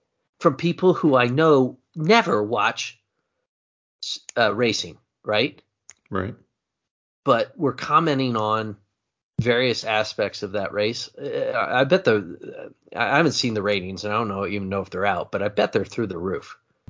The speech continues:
Speaker 2: You know, I guess the one thought I had, and, and the one, you know, with this Peacock post-race show,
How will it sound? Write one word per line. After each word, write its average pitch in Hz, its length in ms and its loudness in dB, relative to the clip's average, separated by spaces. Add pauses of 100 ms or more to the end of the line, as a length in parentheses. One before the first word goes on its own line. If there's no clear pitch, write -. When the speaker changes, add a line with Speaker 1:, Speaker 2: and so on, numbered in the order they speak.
Speaker 2:
You 113 140 -4
know, 113 120 2
I 117 120 0
guess 113 380 0
the - 160 2
one 107 420 0 (140)
thought 104 180 2
I 98 80 0
had, 92 300 -2
and, 90 200 -6
and 101 140 -8
the 92 60 -6
one, 92 320 -4 (480)
you 107 100 6
know, 101 80 8
with 101 100 6
this 107 160 6
Peacock 104 720 2
post-race 107 440 4
show, 95 400 -4